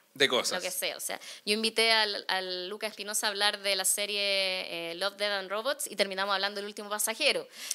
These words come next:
Speaker 2: Entonces, como
Speaker 1: <laughs> Bueno, bueno.
Speaker 2: al final es, es una excusa, sí. No se trata de ser cinéfilo y hablar cosas inteligentes, ¿no?
Speaker 1: Ah, claro. Es que yo pensé que había un manejo como del guión y de la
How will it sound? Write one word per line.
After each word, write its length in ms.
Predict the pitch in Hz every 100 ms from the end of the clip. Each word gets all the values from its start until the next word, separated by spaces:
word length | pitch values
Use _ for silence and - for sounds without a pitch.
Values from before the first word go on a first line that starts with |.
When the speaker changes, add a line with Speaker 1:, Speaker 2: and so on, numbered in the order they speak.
| -
Speaker 2:
Entonces, 320 | - 339 370
como 160 | - 254
Speaker 1:
<laughs> 580 | 220 214 220 233 214
Bueno, 500 | 165 175 180 156 123
bueno. 160 | 131 156
Speaker 2:
al 60 | 208
final 280 | 233 226 254
es, 240 | 254 -
es 60 | 269
una 180 | 330 349
excusa, 560 | - 208 220 214 -
sí. 300 | - - 57 92
No 160 | 196
se 120 | 196
trata 240 | - 185 208
de 100 | 208
ser 120 | 208
cinéfilo 720 | - 190 151 165 - 156 139
y 100 | 117
hablar 380 | 156 160 160 160 - _ _ - - - -
cosas 300 | - 190 196
inteligentes, 800 | 196 190 170 - 160 185 - 120
¿no? 120 | 85
Speaker 1:
Ah, 380 | - 110 120 123
claro. 220 | 110 110
Es 80 | 101
que 100 | -
yo 60 | 135
pensé 220 | 127 139
que 80 | 135
había 140 | 139
un 60 | 135
manejo 360 | 123 127 156
como 240 | 131 131 131
del 220 | 120 113
guión 600 | 113 110 110 127 135 135
y 60 | 123
de 160 | 113
la 280 | 107 104 104